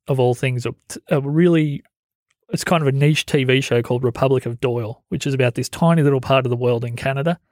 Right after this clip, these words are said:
And their show was basically like an entertaining love letter to the region. Everything about it just breathes the city that it's filmed in. The, the accents, the words, like, they speak a funny version of English, to be honest, it's pretty entertaining, but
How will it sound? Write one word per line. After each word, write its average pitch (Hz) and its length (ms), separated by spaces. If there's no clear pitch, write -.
And 135 140
their 131 160
show 123 280
was 120 180
basically 120 460
like 117 320
an 139 140
entertaining 127 640
love 123 240
letter 110 280
to 135 140
the 113 100
region. 113 400
Everything 147 400
about 120 320
it - 140
just 135 220
breathes 131 680
the 143 180
city 127 340
that 117 180
it's - 160
filmed 113 280
in. 104 160
The, 165 120
the 139 280
accents, 123 460
the 123 180
words, 120 400
like, 123 120
they 107 120
speak 123 240
a - 40
funny 123 260
version 117 320
of 120 80
English, 117 380
to - 60
be 117 100
honest, 117 280
it's - 80
pretty 120 240
entertaining, 120 460
but 117 160